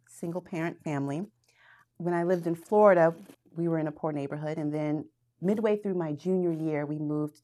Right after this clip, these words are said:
to Maryland, right outside of D C, and we moved to an even poorer neighborhood. College was just not an option. I knew more people that had gone to jail than had gone to college.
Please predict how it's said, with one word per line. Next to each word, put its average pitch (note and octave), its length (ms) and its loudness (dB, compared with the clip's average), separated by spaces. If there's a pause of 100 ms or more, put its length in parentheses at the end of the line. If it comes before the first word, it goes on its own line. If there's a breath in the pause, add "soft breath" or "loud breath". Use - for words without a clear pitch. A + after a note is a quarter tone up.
to C#3+ 380 -4
Maryland, D#3 420 0
right C#3+ 140 0
outside D3 260 -4
of C#3+ 80 -8
D D3 120 -8
C, E3 360 -6
and D3+ 100 -4
we D3+ 40 -4
moved D3+ 240 -6
to D#3 100 -12
an D3+ 120 -4
even D3+ 240 -4
poorer D#3+ 400 -4
neighborhood. C#3 460 -8 (1000 soft breath)
College A3+ 340 2
was G3 140 -4
just F#3+ 220 -4
not E3+ 160 0
an D#3 100 -2
option. C#3+ 380 -4 (420 soft breath)
I E3+ 60 0
knew F#3 140 2
more F3+ 160 2
people F3+ 280 -4
that D#3 80 0
had D3+ 180 -4
gone D3 160 -2
to C#3+ 100 -8
jail C3+ 300 -2
than B2 120 -6
had C3+ 140 -8
gone B2 240 -8
to - 140 -20
college. - 480 -10